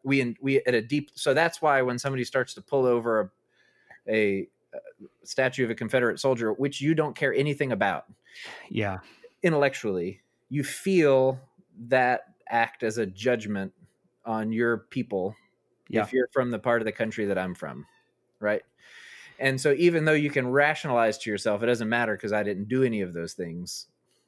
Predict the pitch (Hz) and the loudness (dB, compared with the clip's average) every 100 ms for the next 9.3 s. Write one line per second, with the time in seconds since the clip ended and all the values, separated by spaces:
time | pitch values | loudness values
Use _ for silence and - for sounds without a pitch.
0 | _ _ _ _ _ - _ - _ - | _ _ _ _ _ -20 _ -20 _ -4
1 | 135 156 147 123 131 113 127 135 107 120 | -2 -2 -2 -2 0 2 2 0 -2 -2
2 | 117 113 110 107 101 104 - _ 104 - | -2 -2 -2 -6 -4 -6 -6 _ -14 -10
3 | 139 135 - - 208 110 82 131 127 135 | -8 -6 -6 -2 -2 -2 0 0 0 0
4 | 139 127 127 151 - 117 95 - _ _ | 0 0 0 0 0 -2 -2 -6 _ _
5 | _ _ 95 - 98 98 101 - 110 110 | _ _ -8 -6 -6 -4 -6 -6 -6 -4
6 | 120 127 - 110 104 - _ _ _ - | -2 -2 -2 -2 -2 -6 _ _ _ -20
7 | - - _ - - 127 113 - 107 98 | -20 -20 _ -20 -6 -4 -2 -2 -4 -2
8 | 104 104 104 117 131 117 110 101 - 110 | -4 -2 -2 -2 0 0 0 -2 -4 -4
9 | 101 92 | -2 -4